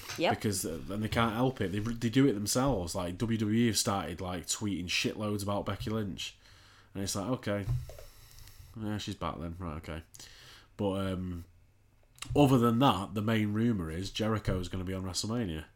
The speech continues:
Speaker 1: I just
Speaker 2: Which
Speaker 1: don't
Speaker 2: is,
Speaker 1: think that's
Speaker 2: I
Speaker 1: gonna
Speaker 2: mean,
Speaker 1: happen.
Speaker 2: from, from A E W's point of view, you'd absolutely let him do it.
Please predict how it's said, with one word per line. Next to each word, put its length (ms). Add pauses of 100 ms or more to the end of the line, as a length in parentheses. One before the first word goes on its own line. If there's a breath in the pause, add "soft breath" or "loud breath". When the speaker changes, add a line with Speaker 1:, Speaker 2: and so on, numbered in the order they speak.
(840 soft breath)
Speaker 1:
I 40 (120)
just 60
Speaker 2:
Which 180
Speaker 1:
don't 80
Speaker 2:
is, 80
Speaker 1:
think 320
that's 360
Speaker 2:
I 40
Speaker 1:
gonna 100
Speaker 2:
mean, 240
Speaker 1:
happen. 140
Speaker 2:
from, 360
from 160
A 60
E 140
W's 440
point 280
of 80
view, 280 (840)
you'd 200
absolutely 580
let 180
him 120
do 140
it. 140